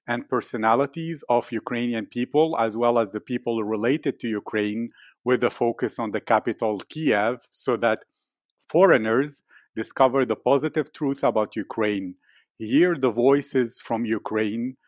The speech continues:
visit the country, invest in the economy, and create more opportunities for the younger Ukrainian generation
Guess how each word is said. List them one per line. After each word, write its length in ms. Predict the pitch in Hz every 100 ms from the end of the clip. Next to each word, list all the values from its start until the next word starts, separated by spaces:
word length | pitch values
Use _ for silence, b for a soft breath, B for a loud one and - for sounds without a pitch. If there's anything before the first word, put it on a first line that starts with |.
| _ _
visit 420 | 101 127 131 151
the 80 | 131
country, 640 | - 120 123 135 143 151 120
invest 460 | 117 110 139 -
in 100 | 131
the 160 | 127 123
economy, 580 | - 120 113 113 123 131
and 200 | 113 -
create 420 | 117 113 107 104 -
more 440 | 117 123 143 156
opportunities 880 | 120 - 110 - 117 113 - 117 107
for 140 | - 107
the 80 | 101
younger 480 | 110 127 131 131 127 b b _
Ukrainian 600 | 107 117 117 117 113 113
generation 640 | 107 110 107 107 - 110